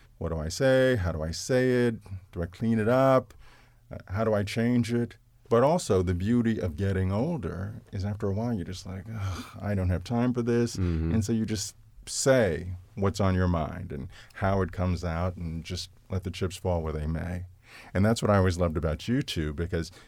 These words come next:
Speaker 1: you're the rare pair whom I would trot some of this stuff out, and you didn't run away.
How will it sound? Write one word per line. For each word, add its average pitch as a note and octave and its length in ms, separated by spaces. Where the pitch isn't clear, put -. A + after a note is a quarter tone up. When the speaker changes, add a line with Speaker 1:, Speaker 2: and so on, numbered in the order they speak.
Speaker 1:
you're G2+ 320
the C#3+ 120
rare F2 320
pair D#2+ 480
whom F2+ 460
I G2+ 120
would F#2+ 140
trot G2 280
some F#2+ 180
of F2+ 60
this F2+ 140
stuff F2+ 340
out, G2 380
and G2+ 220
you G2+ 100
didn't G2+ 380
run F#2+ 140
away. F#2+ 540